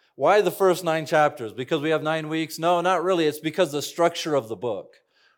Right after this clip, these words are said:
right? It's the, the first nine chapters of Proverbs are these speeches,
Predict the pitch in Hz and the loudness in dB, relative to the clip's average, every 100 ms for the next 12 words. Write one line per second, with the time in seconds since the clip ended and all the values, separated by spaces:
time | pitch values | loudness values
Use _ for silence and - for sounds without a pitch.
0 | - 131 139 143 139 143 - 143 156 147 | -4 0 2 0 -6 -16 -10 -8 -8 -8
1 | 151 151 202 190 151 156 180 185 170 170 | -8 -4 -4 -4 -4 -2 -2 -4 -4 2
2 | 156 160 160 151 131 139 - - 147 156 | 4 4 0 -4 -2 -2 -2 2 4 4
3 | 139 123 131 127 127 123 - - - 185 | 2 -2 -2 -2 -6 -12 -14 -14 -8 -8
4 | 202 - 143 110 101 - | -6 -8 -8 -8 -10 -14